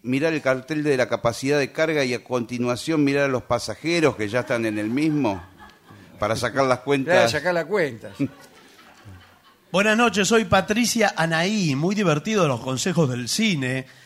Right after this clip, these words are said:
Speaker 3: pero lo que más me gustó fue la descripción Casa de Tolerancia", dice.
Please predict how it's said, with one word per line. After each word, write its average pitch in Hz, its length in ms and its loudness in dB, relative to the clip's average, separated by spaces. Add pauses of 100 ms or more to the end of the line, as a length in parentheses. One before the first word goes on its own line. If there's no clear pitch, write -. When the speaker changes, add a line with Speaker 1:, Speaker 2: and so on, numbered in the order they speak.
(180)
Speaker 3:
pero 156 180 -2
lo 165 100 0
que 196 140 -2
más 240 120 2
me 226 100 2
gustó 165 260 0
fue 196 140 -4
la 175 100 -2
descripción 165 600 -4
Casa 185 360 0
de 143 140 -2
Tolerancia", 123 960 -4
dice. 101 420 -10